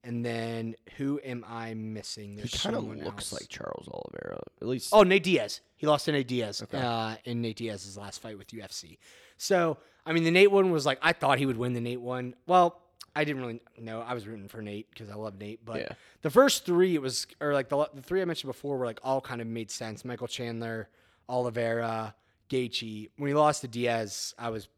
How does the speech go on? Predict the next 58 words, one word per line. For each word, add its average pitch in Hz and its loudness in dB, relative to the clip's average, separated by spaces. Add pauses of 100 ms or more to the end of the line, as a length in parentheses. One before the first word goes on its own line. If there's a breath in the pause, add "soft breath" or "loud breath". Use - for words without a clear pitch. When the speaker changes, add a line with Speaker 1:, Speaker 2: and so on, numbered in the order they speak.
(100)
Speaker 1:
that 123 -4
was, 113 -8
that 123 0
was 110 -10
when 113 -12
I 110 -10
was 104 -10
kinda 107 -12
like, 101 -10
"Okay, 107 -12
it 107 -8
might 104 -6
be 104 -14
time 107 -12
for 107 -14
him 104 -10
to 98 -10
hang 101 -10
it 101 -10
up." 104 -8
Speaker 2:
Yeah. - -8
Speaker 1:
But 156 6
I 156 8
don't 170 6
mind 151 6
seeing 143 0
this 127 -2
fight 123 -2
because 113 -8
I 107 -10
feel 117 -8
like 107 -8
it's - -8
a, 104 -10 (540)
I, 120 -8 (240)
it's - -8
a 170 0
winnable 160 2
fight 170 0
for 165 -4
him. 165 0
I 127 -12 (160)
think 139 -4
Bobby 135 -4
Green, 131 -4 (760)
uh, 110 -10 (120)
I, 156 2
I 202 8
won't 202 2
bet 123 0
this - -4
one. 139 2
This 139 -2
is 147 -2
one 151 4
I 135 2
won't 131 0
bet 151 2